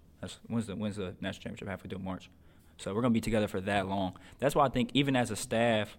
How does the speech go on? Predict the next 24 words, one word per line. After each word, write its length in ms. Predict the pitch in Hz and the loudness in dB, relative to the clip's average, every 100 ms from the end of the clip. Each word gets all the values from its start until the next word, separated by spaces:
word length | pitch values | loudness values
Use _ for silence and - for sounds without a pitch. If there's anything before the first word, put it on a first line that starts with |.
| - | -8
obviously 240 | 101 98 98 | -6 -4 -4
I've 80 | |
never 120 | 101 98 | -4 -4
been 140 | 95 | -4
on 80 | 92 | -6
a 60 | |
staff 260 | - 95 95 | -6 -4 -4
before, 280 | - - 92 | -6 -6 -6
but 200 | 95 - - - - | -6 -10 -16 -20 -2
you, 160 | 117 113 | 0 2
you 120 | 120 | 0
kinda 220 | 120 104 | 0 0
hinted 260 | 107 110 98 | 0 -2 -2
at 120 | 95 | -4
it. 80 | 87 | -4
You 180 | 120 143 | 0 0
have 120 | 123 | 0
to 100 | 104 | 0
build 240 | 110 110 | 2 2
relationships 800 | 104 95 107 104 104 - 98 - | 2 0 0 0 -4 -2 -4 -4
with, 120 | 98 - | -10 -6
amongst 260 | 101 107 - | -4 -2 -4
your 100 | 98 | -8
staff. 560 | - 101 104 107 101 | -4 -2 0 0 -4